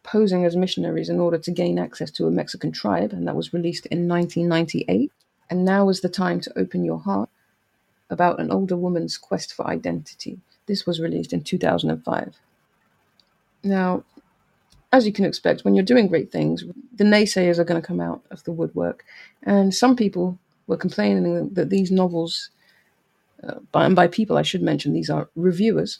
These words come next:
they mentioned that these novels employed New Age abstractions and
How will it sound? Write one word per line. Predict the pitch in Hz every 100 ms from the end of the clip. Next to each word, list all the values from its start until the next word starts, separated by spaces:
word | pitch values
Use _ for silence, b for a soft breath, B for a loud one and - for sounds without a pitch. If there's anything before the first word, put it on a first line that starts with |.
| -
they | 202
mentioned | 247 240 226 208
that | 202
these | 220 214 208
novels | 214 202 196 190 - -
employed | 190 185 190 185 190
New | 196 208
Age | 190 185 190 -
abstractions | 165 - - 208 - - 165 156
and | 160